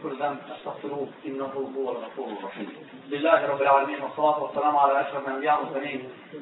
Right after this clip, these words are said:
سيدنا محمد وعلى آله وأصحابه أجمعين. عباد الله, onu görmüştür Müslümanlar,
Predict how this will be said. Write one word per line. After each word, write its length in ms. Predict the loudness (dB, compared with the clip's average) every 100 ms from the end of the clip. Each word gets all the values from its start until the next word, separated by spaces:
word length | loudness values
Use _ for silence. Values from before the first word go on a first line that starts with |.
| -6
سيدنا 280 | -2 -2 -2
محمد 320 | -4 -2 -2 4
وعلى 400 | 4 6 6 4
آله 300 | 4 0 -4 -6
وأصحابه 540 | -8 4 6 6 4
أجمعين. 440 | 0 0 -2 -2 -8 -14 -18 -10 2
عباد 260 | 8 8
الله, 380 | 8 8 8 6 0 -10 -8
onu 120 | -4 0
görmüştür 420 | 2 0 -2 -2
Müslümanlar, 640 | 2 2 2 6 8 8